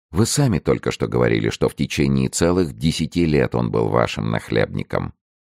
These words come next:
Сократите же ему хоть немного его страдания. Счастливая минута ожидает его. Дайте же ему поскорее насладиться ею.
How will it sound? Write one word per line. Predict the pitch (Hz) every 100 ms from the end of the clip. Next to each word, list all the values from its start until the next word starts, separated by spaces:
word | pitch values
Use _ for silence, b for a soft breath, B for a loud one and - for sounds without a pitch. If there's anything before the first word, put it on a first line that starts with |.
| _
Сократите | - 156 135 131 - - 60
же | 57
ему | 58 73 92
хоть | - -
немного | 58 64 78 58
его | 53 50 60
страдания. | - 57 55 53 50 50 50 50 - _ _ _ _
Счастливая | - 80 - 71 67 71
минута | 76 87 113 - 58
ожидает | 52 55 53 53 50 -
его. | 50 50 50 - _ _
Дайте | - 117 - 58
же | 57 57
ему | 58 55
поскорее | 69 - 67 62 58
насладиться | 67 - 71 58 58 - 55
ею. | 50 53 50 50